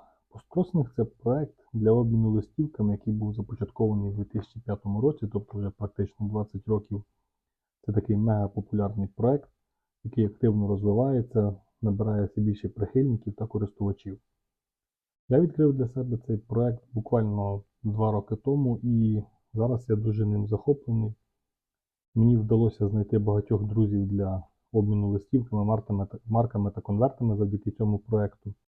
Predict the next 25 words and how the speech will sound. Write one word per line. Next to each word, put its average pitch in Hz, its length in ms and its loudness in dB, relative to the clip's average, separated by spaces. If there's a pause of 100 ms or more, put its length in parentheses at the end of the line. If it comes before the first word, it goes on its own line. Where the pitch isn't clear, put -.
(480)
Власне, 117 360 -2
тому 139 280 -2
і 123 60 -4
в 110 40 -2
мене 110 240 0
виникла 107 440 -2
ідея 123 300 -6
для 107 140 -12
того, 104 320 -10 (100)
щоб 107 200 -8
записати 107 460 -10 (100)
це 107 80 -6
відео 123 280 -2
та 107 120 -10
поділитися 107 460 -2
з 104 40 -6
вами 104 340 -4
цією 104 200 -4
інформацією. 101 600 -8 (960)
Посткросинг — 123 600 -2
це 113 80 -4
система 117 440 -2
непрямого 110 640 0
обміну 107 380 2
листівками. 104 680 -4